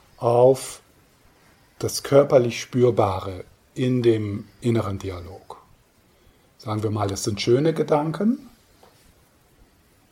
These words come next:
dann werdet ihr bemerken, wenn ihr dann fra-, euch fragt, wo kann ich das im Körper spüren,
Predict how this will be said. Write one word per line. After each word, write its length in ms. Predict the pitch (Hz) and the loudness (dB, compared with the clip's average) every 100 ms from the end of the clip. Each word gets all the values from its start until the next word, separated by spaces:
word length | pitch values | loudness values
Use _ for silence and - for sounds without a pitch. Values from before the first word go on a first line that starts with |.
| _ _ _ _ _ - | _ _ _ _ _ -8
dann 240 | 117 113 | -4 0
werdet 300 | 117 117 120 | 0 0 -2
ihr 100 | 117 | -4
bemerken, 560 | 110 104 104 123 - 143 | -4 -4 -2 -4 -6 -4
wenn 120 | 117 | -2
ihr 120 | 110 | -2
dann 180 | 107 104 | -2 -6
fra-, 320 | 101 117 - - - | -4 -2 -2 -4 -8
euch 200 | 110 104 | -6 -8
fragt, 420 | - 110 123 - - - _ _ _ - | -8 -6 -6 -8 -20 -20 _ _ _ -8
wo 580 | 110 117 117 123 131 127 _ _ _ | 4 6 8 8 4 -4 _ _ _
kann 160 | - 123 | -4 -2
ich 100 | 113 | 0
das 200 | 120 - | -2 -2
im 100 | 104 | -4
Körper 340 | 117 123 135 | 0 0 -2
spüren, 600 | 120 - 127 139 208 226 | -10 -12 -8 -4 -2 -2